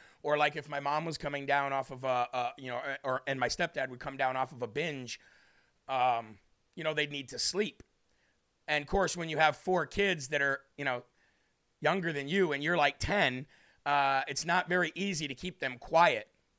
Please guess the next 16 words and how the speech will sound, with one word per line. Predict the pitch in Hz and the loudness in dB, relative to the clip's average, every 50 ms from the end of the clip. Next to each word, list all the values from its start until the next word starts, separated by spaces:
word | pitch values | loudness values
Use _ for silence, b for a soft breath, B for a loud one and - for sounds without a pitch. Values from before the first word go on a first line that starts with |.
| _ _ - | _ _ -6
And | 147 143 143 143 143 139 135 131 123 - - _ _ _ _ _ | -2 -2 0 0 0 -2 -4 -6 -12 -16 -20 _ _ _ _ _
so | - - - 180 156 151 147 143 135 127 - _ _ _ _ _ _ _ _ _ _ _ | -8 -2 2 6 6 8 8 6 4 -2 -8 _ _ _ _ _ _ _ _ _ _ _
if | 151 139 | -6 -4
they | - 175 160 156 | 0 0 0 0
weren't | 143 143 175 214 240 240 - - | 0 0 2 2 2 2 0 -8
quiet | - - 139 165 180 196 180 160 143 143 - | -14 -2 4 6 8 8 8 6 2 -2 -4
and | 147 143 143 | -6 -6 -4
my | 139 127 | -6 -6
parents | - 147 170 180 175 165 147 - - - | -4 -4 -2 0 0 -2 -2 -6 -12 -8
were, | - 143 143 139 143 - | -6 -6 -4 -4 -6 -8
woke | 135 127 147 151 151 - | -2 0 0 2 2 2
up | 170 185 190 147 - - - b b b b b b | 4 6 6 6 4 0 -8 b b b b b b
'cause | - 135 127 | -8 -4 -4
they | 143 143 | -2 -2
didn't | 156 156 147 143 - 127 | -2 -4 -6 -10 -10 -6
get, | 147 147 139 | -4 -4 -4